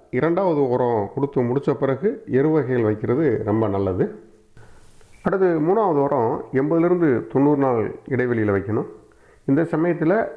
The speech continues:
பழங்களெல்லாம் பழுக்க ஆரம்பிச்சிருக்கும். ஒண்ணு ரெண்டு பச்சை நிறத்திலிருந்து சிவப்பு நிறமாவோ, கருப்பு நிறமாவோ திரும்ப ஆரம்பிச்சிருந்திருக்கும். இந்த சமயத்துல மூணாவது உரம் கொடுக்கணும்.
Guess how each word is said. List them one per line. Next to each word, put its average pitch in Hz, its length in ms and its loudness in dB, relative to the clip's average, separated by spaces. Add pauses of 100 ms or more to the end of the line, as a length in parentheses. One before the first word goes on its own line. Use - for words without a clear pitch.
(120)
பழங்களெல்லாம் 135 680 0 (120)
பழுக்க 131 300 -2
ஆரம்பிச்சிருக்கும். 113 580 -4 (280)
ஒண்ணு 123 160 2
ரெண்டு 120 480 0
பச்சை 127 280 -2
நிறத்திலிருந்து 117 800 0
சிவப்பு 131 380 -2
நிறமாவோ, 110 480 0
கருப்பு 120 320 -6
நிறமாவோ 110 540 0
திரும்ப 120 300 -2
ஆரம்பிச்சிருந்திருக்கும். 98 680 -6 (680)
இந்த 170 180 2
சமயத்துல 190 840 0
மூணாவது 170 380 0
உரம் 110 400 0
கொடுக்கணும். 104 360 -4